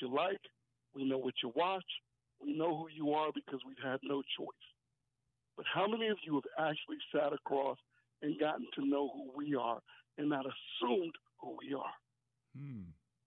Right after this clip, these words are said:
Speaker 1: And until that happens, you cannot have unity.
Speaker 2: Wow. So you're saying relationships are key, and being willing to say, "I'm going to, uh, go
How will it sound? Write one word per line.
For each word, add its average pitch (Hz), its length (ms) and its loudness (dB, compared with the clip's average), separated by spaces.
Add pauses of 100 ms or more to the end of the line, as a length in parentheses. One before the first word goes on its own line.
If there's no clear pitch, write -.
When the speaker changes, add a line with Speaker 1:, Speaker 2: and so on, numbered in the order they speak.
(160)
Speaker 1:
And 147 120 2
until 147 400 0
that 240 240 2
happens, 151 440 -4 (1040)
you - 60 -2
cannot 160 280 2
have 131 220 -6
unity. - 340 -10 (120)
Speaker 2:
Wow. 113 560 -2
So 113 100 -6
you're 143 140 -4
saying 120 260 -6
relationships 107 880 -8
are 95 120 -8 (200)
key, 107 420 -4 (380)
and 101 220 -4
being 113 380 -2
willing 120 400 -4
to 104 100 -10
say, 104 240 -8
"I'm 107 200 -2
going 107 400 -4
to, 101 220 -4 (380)
uh, 95 360 -8 (360)
go 113 180 -2